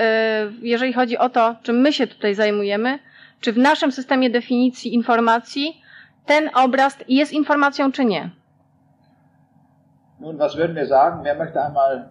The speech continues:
Speaker 2: die Antwort geben?
Speaker 1: Czy ktoś spróbuje dać odpowiedź?
Speaker 2: Ist das im Sinne unserer Definition Information oder ist es nicht?
Speaker 1: Czy w sensie naszej definicji informacji tutaj jest to informacja, czy nie?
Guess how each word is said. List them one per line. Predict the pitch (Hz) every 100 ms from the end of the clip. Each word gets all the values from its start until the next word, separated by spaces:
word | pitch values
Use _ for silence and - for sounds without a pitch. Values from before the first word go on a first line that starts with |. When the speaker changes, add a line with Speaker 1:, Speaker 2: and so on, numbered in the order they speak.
| -
Speaker 2:
die | 117
Antwort | 156 156 151 -
geben? | 165 175 - _ _ _ _ -
Speaker 1:
Czy | 226
ktoś | 262 262 - 254
spróbuje | - 262 240 254 247 - 226
dać | 233 226
odpowiedź? | 240 226 180 - - - - _ _ _ _ _ - - _ _ _ -
Speaker 2:
Ist | 135 165
das | 151
im | 147 -
Sinne | 180 165 156 - - _ _ -
unserer | 165 190 170 147
Definition | 156 143 139 - 147 180 180 - - _ _ _ -
Information | 151 - 156 156 151 156 165
oder | 156 147
ist | 143
es | 143 127
nicht? | 123 - - - -
Speaker 1:
Czy | 233
w |
sensie | - 311 320 262
naszej | 247 311 330 269
definicji | 285 285 269 269 254
informacji | 247 247 240 226 214 220
tutaj | 202 196 233 262 269
jest | 233 269 -
to | 302
informacja, | 285 302 294 294 294
czy | 285
nie? | 226 156